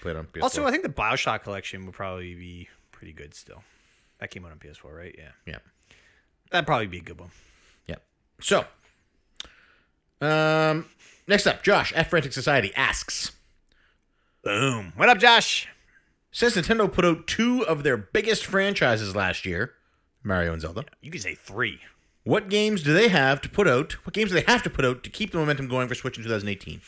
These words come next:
Speaker 1: Now, we sort of already touched on this.
Speaker 2: But we didn't say what, uh, what I think would have to happen for the twenty million. <laughs>
Speaker 1: Right. So you, so I've already said Pokemon.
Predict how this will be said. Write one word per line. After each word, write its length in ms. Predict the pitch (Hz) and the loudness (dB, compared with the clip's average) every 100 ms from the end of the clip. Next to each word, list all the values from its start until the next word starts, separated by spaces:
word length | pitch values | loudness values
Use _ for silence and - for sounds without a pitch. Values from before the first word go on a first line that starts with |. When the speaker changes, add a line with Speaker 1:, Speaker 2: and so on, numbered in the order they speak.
| - - - | -20 -8 0
Speaker 1:
Now, 80 | 151 | 2
we 60 | |
sort 180 | 156 247 | 4 6
of 60 | 208 | 6
already 160 | 175 | 4
touched 240 | - 123 87 | 2 -6 -6
on 80 | 78 | -12
this. 220 | - 151 | -14 -12
Speaker 2:
But 520 | 156 190 208 - - - | 4 8 8 6 -4 -16
we 200 | - 120 | -8 -6
didn't 200 | 151 190 | -4 -4
say 300 | - 156 147 143 | -2 2 2 2
what, 160 | 135 - - - | 0 -4 -16 -4
uh, 140 | 120 | -4
what 180 | 131 127 | -2 2
I 120 | 135 | 4
think 200 | 143 143 | 4 0
would 100 | 120 | -2
have 160 | 120 120 | -2 -2
to 60 | - | -2
happen 420 | 131 113 101 101 | -2 -4 -6 -16
for 160 | - 104 | -12 -12
the 80 | |
twenty 520 | 98 - 113 101 95 90 | -10 -10 -8 -8 -10 -14
million. 380 | - 98 87 80 - - _ - | -14 -14 -10 -12 -12 -20 _ -12
<laughs> 80 | - - - - 214 _ | -12 -12 -14 -12 -12 _
Speaker 1:
Right. 340 | 143 151 104 - | -2 0 0 0
So 100 | 151 | 0
you, 220 | 170 185 | 0 0
so 160 | 170 | 2
I've 120 | 165 170 | 4 4
already 220 | 175 165 | 4 4
said 300 | 160 143 - | 2 0 0
Pokemon. 600 | 147 131 135 135 131 | -2 0 0 2 0